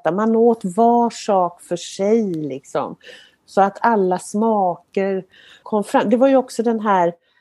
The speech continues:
enkelheten som finns i det italienska köket som liksom tilltalade mig. Den kändes ju möjlig för alla, tillgänglig.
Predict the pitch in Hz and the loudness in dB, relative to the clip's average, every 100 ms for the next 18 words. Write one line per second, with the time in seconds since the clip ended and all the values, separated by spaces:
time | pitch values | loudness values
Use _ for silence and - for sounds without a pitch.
0 | - 269 277 220 - 202 185 180 339 339 | -2 0 0 -2 -2 -2 0 2 2 0
1 | - 196 175 165 165 156 151 156 - 170 | -2 -6 -4 -4 -4 -4 -6 -10 -10 -6
2 | 160 156 147 180 190 175 160 143 - 151 | -2 -2 -4 -4 0 0 0 -2 -8 -10
3 | - 160 143 165 - 156 143 143 _ _ | -4 -4 -4 -8 -6 -6 -6 -12 _ _
4 | _ _ 175 196 175 - 285 269 190 - | _ _ -4 -4 -4 -2 2 2 0 -6
5 | - 180 170 233 277 220 151 156 208 214 | -2 0 0 -2 -2 0 0 0 -2 0
6 | 269 226 190 - 202 180 175 214 262 226 | -2 -2 -4 -4 -4 -2 0 2 4 2
7 | 165 170 220 240 - - 170 - 233 247 | -2 -4 -4 -6 -8 -4 -4 -4 -6 -4
8 | 196 180 277 - - 277 254 214 185 254 | -4 -2 -2 -2 0 2 2 0 0 0
9 | 285 233 190 151 | 2 -2 -2 -4